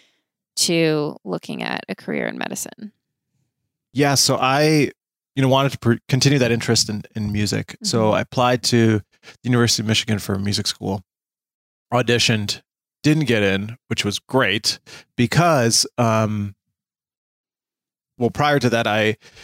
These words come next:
Speaker 2: my dad wanted me, t-, my parents wanted me to explore other career options.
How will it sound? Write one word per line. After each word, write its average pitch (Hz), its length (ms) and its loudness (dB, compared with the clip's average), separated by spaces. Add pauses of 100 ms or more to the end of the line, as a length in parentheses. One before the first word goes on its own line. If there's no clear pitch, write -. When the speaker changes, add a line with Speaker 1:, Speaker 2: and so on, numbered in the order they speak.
(140)
Speaker 2:
my 117 80 -2
dad 117 220 0
wanted 117 260 0
me, 117 180 0
t-, - 180 -20
my 113 80 -2
parents 123 280 0
wanted 113 200 0
me 113 120 2
to 110 100 -2
explore 107 340 0
other 113 260 2
career 107 440 0
options. 107 640 -2